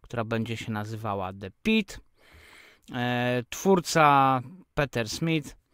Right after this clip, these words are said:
e, tutaj twierdzi, że, mm, jego giełda będzie w stanie wykonywać miliony transakcji na sekundę.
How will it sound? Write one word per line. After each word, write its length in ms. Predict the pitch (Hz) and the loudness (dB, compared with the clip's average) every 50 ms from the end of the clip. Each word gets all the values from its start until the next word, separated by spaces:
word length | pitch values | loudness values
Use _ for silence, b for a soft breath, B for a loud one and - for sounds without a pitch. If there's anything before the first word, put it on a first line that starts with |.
| b b b b b b b b b b b - | b b b b b b b b b b b -10
e, 760 | - 113 107 107 104 104 104 104 104 104 104 101 104 104 107 107 | -8 -6 -4 -2 -2 -2 -2 -2 -2 -2 -2 -2 -4 -4 -6 -6
tutaj 320 | - - 131 - - 117 110 | -8 -8 -4 -2 -2 -2 -2
twierdzi, 480 | - - - 147 143 143 123 123 131 | -2 0 2 4 4 2 0 -4 -8
że, 760 | 123 117 120 120 123 117 113 113 110 110 110 110 110 110 107 104 | -8 -8 -6 -4 -2 0 0 2 2 0 0 0 -2 -2 -4 -6
mm, 680 | - - 87 107 107 107 107 107 107 107 107 107 107 110 | -8 -10 -10 -8 -6 -6 -6 -6 -6 -6 -6 -6 -6 -4
jego 300 | 110 123 143 120 120 120 | -2 -2 -2 -2 -2 0
giełda 360 | 127 147 160 165 160 151 135 | 4 6 6 6 6 6 4
będzie 240 | 139 143 135 131 123 | 2 0 0 0 -2
w 40 | |
stanie 300 | - - 147 143 143 139 | -2 0 2 2 2 2
wykonywać 720 | 123 127 127 - 131 123 123 127 123 123 123 120 - - | 0 -2 -2 -2 0 2 2 2 2 0 0 -2 -2 -2
miliony 520 | 135 143 147 160 170 175 185 185 180 170 151 | -2 0 2 2 4 6 6 6 6 4 2
transakcji 600 | - 147 151 147 147 139 147 135 - - - 135 | 0 0 0 0 0 0 0 -2 -2 -4 -4 -2
na 120 | 135 127 120 | -2 -2 -2
sekundę. 640 | - - 113 - - 170 175 165 147 151 139 135 | -4 -6 -8 -4 -2 -2 0 0 2 2 0 0